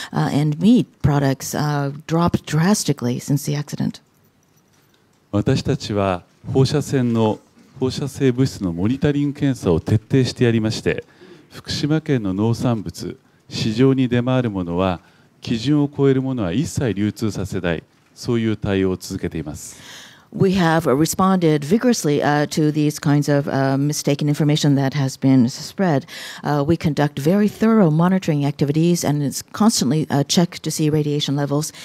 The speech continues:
Speaker 1: And we are absolutely, uh, we make absolutely sure that, uh, nothing, uh, that is, uh, of a higher level than is accepted in terms of radiation levels ever,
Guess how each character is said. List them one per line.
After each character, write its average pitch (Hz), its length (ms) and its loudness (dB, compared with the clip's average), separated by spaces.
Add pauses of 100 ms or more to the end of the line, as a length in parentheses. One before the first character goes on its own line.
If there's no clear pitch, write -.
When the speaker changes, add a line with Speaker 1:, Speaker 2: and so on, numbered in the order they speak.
(180)
Speaker 1:
And 156 180 -2
we 160 200 0
are 147 260 0
absolutely, 180 560 -2
uh, 151 180 0 (140)
we 170 100 2
make 170 220 0
absolutely 190 340 0
sure 175 380 4
that, 147 420 0
uh, 143 160 0
nothing, 180 600 -2 (340)
uh, 156 160 2
that 151 320 0
is, 151 260 0
uh, 135 480 -2
of 147 220 -4
a 147 180 -2 (160)
higher 151 240 2
level 147 240 2
than 139 160 2
is 143 100 -2
accepted - 640 -4 (360)
in 143 80 -6
terms 143 180 0
of 135 80 -4
radiation 151 460 2
levels 135 360 0
ever, 185 420 4